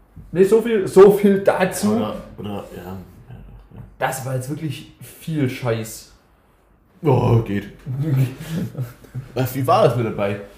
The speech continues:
Speaker 1: War auch, ist ja, ist ja geschichtlich auch, auch, auch toll. Oh, was ich anbringen will. Ich hab, ähm,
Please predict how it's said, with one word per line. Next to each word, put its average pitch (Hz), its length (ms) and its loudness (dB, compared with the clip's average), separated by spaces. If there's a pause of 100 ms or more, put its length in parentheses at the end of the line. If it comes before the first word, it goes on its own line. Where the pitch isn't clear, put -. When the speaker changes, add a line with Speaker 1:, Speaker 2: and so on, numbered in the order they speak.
(680)
Speaker 1:
War 143 220 0
auch, 143 340 -2
ist 123 140 -4
ja, 113 60 0
ist 127 140 2
ja 127 100 0
geschichtlich 135 480 -4
auch, 104 320 -2
auch, 117 260 -6 (140)
auch 117 180 -4
toll. 113 180 -6 (240)
Oh, 117 260 0 (400)
was 120 140 -4
ich - 80 -4
anbringen 127 240 -2
will. 117 160 -4 (280)
Ich 123 200 -10
hab, - 400 -6
ähm, 113 640 -4